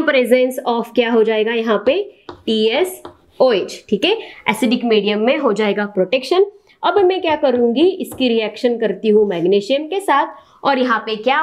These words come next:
form होगा, Grignard reagent, ठीक है, ओ, ओ, और इस तरह से ये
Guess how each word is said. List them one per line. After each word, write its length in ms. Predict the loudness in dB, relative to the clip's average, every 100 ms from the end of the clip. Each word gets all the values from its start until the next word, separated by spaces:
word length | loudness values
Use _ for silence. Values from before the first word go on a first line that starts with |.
| 0
form 200 | 0 0
होगा, 300 | -2 0 0 0 -6 _ -2
Grignard 540 | -2 0 -2 0 0 0
reagent, 640 | 2 2 0 -2 -4 -10 -20 _ _ -18 -14 -2 0
ठीक 160 | 4
है, 120 | 2 2 0 2
ओ, 540 | 4 4 0 -2 -6 -10 -12 -16 -20 0
ओ, 360 | 2 4 4 0 -4 -16 -20 _ -20 -20 -20 -12 0
और 260 | 0 2 0
इस 280 | -2 0 0
तरह 340 | 0 2 0
से 180 | 0 -2
ये 260 | 0 2